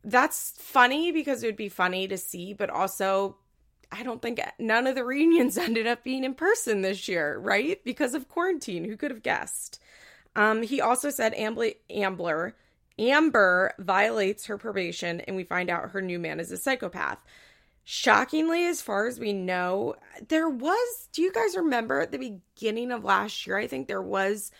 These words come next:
some hearings about, like, a drug test, but nothing ever came of it. As far as we know, Amber has not violated her probation, which is shocking to me. And I don't even know if she's still with Dimitri.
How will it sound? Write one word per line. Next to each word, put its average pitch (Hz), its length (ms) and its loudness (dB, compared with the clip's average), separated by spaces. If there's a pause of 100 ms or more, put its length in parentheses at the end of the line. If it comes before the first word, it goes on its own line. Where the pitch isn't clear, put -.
(220)
some 285 280 -6
hearings 233 640 -2
about, 214 440 2 (420)
like, 208 180 0
a 196 60 0
drug 190 320 0
test, 381 400 0
but 240 120 -4
nothing 214 320 -4
ever 240 180 -2
came 196 300 -8
of 214 120 -6
it. - 240 -2
As 208 220 -2
far 202 260 0
as 220 120 -6
we 262 140 -4
know, 214 400 -2
Amber 202 320 -4
has 196 220 -6
not 185 240 -4
violated 196 480 -4
her 196 120 -10
probation, 202 720 -6 (440)
which 226 240 -2
is 202 560 -6 (360)
shocking 196 880 0
to 247 140 -2
me. 269 400 -4 (340)
And 226 280 0
I 254 120 4
don't 330 180 2
even 294 220 -2
know 247 200 0
if - 40 -10
she's 233 200 -8
still 208 160 -2
with 208 180 -4
Dimitri. 202 720 -6